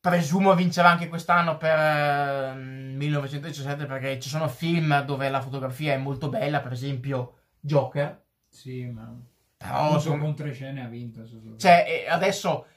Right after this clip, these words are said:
Speaker 1: non sto scherzando, per me, io, io Joker lo intendo un film che ha una fotografia mostruosa e pensate, questo film per me vi-, batte Joker quattro a zero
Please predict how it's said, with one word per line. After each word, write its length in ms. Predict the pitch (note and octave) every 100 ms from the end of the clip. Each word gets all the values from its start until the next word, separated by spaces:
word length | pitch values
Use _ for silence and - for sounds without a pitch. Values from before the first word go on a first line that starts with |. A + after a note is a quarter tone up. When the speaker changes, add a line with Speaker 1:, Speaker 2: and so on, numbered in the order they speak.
| _ -
Speaker 1:
non 160 | F3+
sto 120 | F3
scherzando, 360 | A3+ G#3 A3+ A#3+
per 160 | G#3+ G#3+
me, 380 | A#3+ G3+ F3+ -
io, 220 | A3 A#3+
io 240 | A3 A#3+ A#3+
Joker 360 | F3+ G#3+ A3 G3+
lo 80 |
intendo 260 | G3 G3 G3
un 60 | D3+
film 260 | F3+ G3+
che 80 | -
ha 80 | F3
una 140 | F3
fotografia 480 | E3+ E3+ E3+ D#3+ F#3+
mostruosa 640 | F3 E3+ - F#3 G#3 G#3+
e 140 | G3+ E3+
pensate, 340 | G3 G3+ G3
questo 240 | F#3+ - G#3
film 220 | A#3 A3
per 120 | G#3+
me 140 | G#3+
vi-, 140 | G#3 G#3+
batte 320 | E3 F#3+ F#3+
Joker 300 | F#3+ F#3+ G3
quattro 260 | F#3 F3 F#3+
a 60 |
zero 380 | D#3+ C#3+ C3+ C3